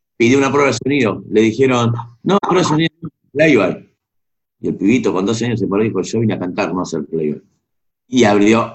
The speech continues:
abrió el evento. Y hoy lo vuelve a abrir. Entonces, esas son las cosas como productor, productor artístico que digo, "No estoy tan mal.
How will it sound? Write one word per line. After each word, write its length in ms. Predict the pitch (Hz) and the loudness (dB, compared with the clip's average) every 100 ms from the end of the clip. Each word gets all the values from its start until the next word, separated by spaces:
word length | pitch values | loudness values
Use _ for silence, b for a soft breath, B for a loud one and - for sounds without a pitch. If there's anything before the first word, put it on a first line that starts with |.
| 101 | 2
abrió 220 | 101 110 | 4 6
el 80 | 107 | 4
evento. 240 | 104 101 - - - - - _ | 4 0 -6 -14 -12 -14 -20 _
Y 180 | 127 117 - | 2 2 2
hoy 180 | 113 120 | -2 2
lo 160 | 110 | 4
vuelve 220 | 104 107 104 | 4 4 4
a 60 | |
abrir. 300 | 98 92 78 87 | 4 2 0 -6
Entonces, 380 | 98 120 127 - - _ - | -6 -4 -4 -6 -16 _ 0
esas 280 | 165 170 165 | 0 2 2
son 100 | 160 | 0
las 100 | 151 | 2
cosas 320 | 160 156 147 - - _ _ _ _ _ _ - | 0 0 -2 -4 -16 _ _ _ _ _ _ -6
como 280 | 107 110 110 | 2 2 4
productor, 400 | 117 120 117 147 - | 4 4 0 -6 -8
productor 380 | - 107 107 147 | 0 2 2 0
artístico 480 | 143 131 151 151 117 | 0 0 0 0 0
que 80 | 113 | 2
digo, 480 | 120 120 104 - - _ _ _ _ _ _ _ _ _ _ - | 2 2 0 -6 -18 _ _ _ _ _ _ _ _ _ _ -4
"No 60 | 415 | 0
estoy 160 | - | 2
tan 140 | - 104 | 2 0
mal. 220 | 85 78 | 0 -4